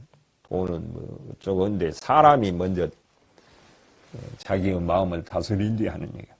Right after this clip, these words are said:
자, 돈은 모든 걸 완성한다. 음, 이 대부분이 돈으로 해결하세요.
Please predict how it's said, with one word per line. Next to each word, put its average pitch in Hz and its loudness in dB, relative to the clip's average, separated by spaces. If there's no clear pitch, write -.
자, 90 8
돈은 123 8
모든 147 8
걸 151 6
완성한다. 85 0
음, 82 -10
이 120 -2
대부분이 175 6
돈으로 131 4
해결하세요. 95 0